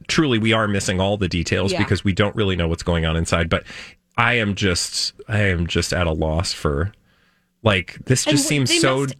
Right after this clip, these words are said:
Speaker 2: and they have to have some sort of custody arrangement now, right?
Speaker 1: Yeah, or the kids don't have any relationship with him. I mean, obviously,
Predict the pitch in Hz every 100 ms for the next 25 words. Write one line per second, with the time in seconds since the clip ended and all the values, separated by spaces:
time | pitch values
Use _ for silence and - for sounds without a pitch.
0 | 262 320 330 320 427 494 427 285 330 311
1 | 320 247 - 262 - 269 247 220 202 190
2 | 190 165 165 160 156 330 453 156 269 381
3 | _ _ _ _ _ _ _ _ _ _
4 | _ _ _ _ _ 196 190 302 571 -
5 | - - _ _ _ _ - 196 80 117
6 | - 135 - 117 110 104 - 101 104 87
7 | 85 92 82 - 85 95 95 95 85 101
8 | 110 98 - 95 90